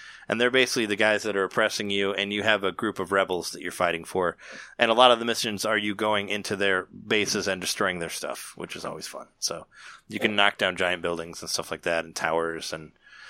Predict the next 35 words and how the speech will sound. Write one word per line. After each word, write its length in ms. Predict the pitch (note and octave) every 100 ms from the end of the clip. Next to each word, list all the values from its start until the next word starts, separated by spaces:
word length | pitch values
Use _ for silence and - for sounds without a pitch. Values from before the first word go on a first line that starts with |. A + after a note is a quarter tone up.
| - _ _ -
and 220 | F2+ F2+
whatever 280 | G2+ F#2+ F#2
else 280 | F2+ - -
they 140 | F#2+
happen 240 | E2+ E2 E2
to 40 |
have. 360 | F2 E2+ - - _ _ _ _ _ A#2+
You 60 |
can 80 | A#2+
also 200 | G#2+ G2
mine 340 | F2 E2+ E2+
rocks 500 | F2 F2+ F2 - -
with 140 | G2+ -
your 80 | F2
hammer 320 | F2+ F2+ - _ -
as 120 | E2+
well. 200 | E2+ - _ - - -
But 80 | D#3
yeah, 60 |
no, 160 | D3+ D3
it's 100 | -
cool. 240 | F3+ C3
It's 100 | G2+
nice 200 | A#2+ A#2+
to 80 | A#2+
have 160 | A2+ G#2+
another 400 | G#2+ G2+ G2+ -
cool, 300 | - A2+ G#2
like, 180 | G2 F#2+
open 260 | F#2+ F#2
world 380 | F#2 F2+ F2+ -
thing 300 | - F2+ E2+
on 160 | E2+ F2
the 60 |
Switch. 440 | D#2 G2 F#2 -